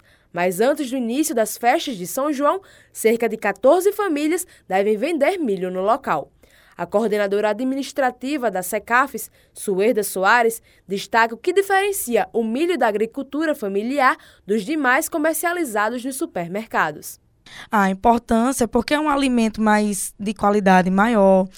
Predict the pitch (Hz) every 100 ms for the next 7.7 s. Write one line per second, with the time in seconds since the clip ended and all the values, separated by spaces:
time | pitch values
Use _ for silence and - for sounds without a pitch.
0 | - - - 214 214 240 233 220 - 202
1 | 214 233 214 - 285 294 277 247 226 226
2 | 208 208 190 226 196 185 180 180 - -
3 | - 202 202 233 233 254 254 240 247 233
4 | 226 208 196 202 214 214 - 240 254 254
5 | 247 240 226 220 240 - 214 208 214 254
6 | 233 226 220 220 214 208 233 214 214 214
7 | 214 202 190 214 202 185